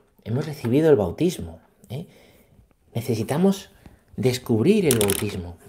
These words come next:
descubrir la vida del bautismo, ¿vale? Y por eso necesitamos también una catequesis permanente, por eso necesitamos una catequesis continua. Porque si no, pensamos que la fe es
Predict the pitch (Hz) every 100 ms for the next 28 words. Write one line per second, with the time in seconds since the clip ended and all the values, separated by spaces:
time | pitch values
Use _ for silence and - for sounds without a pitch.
0 | - 110 - 110 160 190 120 120 120 113
1 | 104 95 92 98 98 87 - - - -
2 | 113 160 202 - - - - - - -
3 | 123 139 139 165 190 160 - 131 123 151
4 | 175 170 170 - 156 170 165 160 156 143
5 | 135 156 151 - 135 131 160 208 196 -
6 | - - _ _ - 113 143 143 135 -
7 | 127 139 139 139 131 127 123 120 135 127
8 | - 120 123 180 135 92 - - - -
9 | - _ _ _ _ - - _ - -
10 | - _ - - - 151 190 185 185 165
11 | 185 - 113 113 143 165 - 156 151 190
12 | 190 185 - 170 170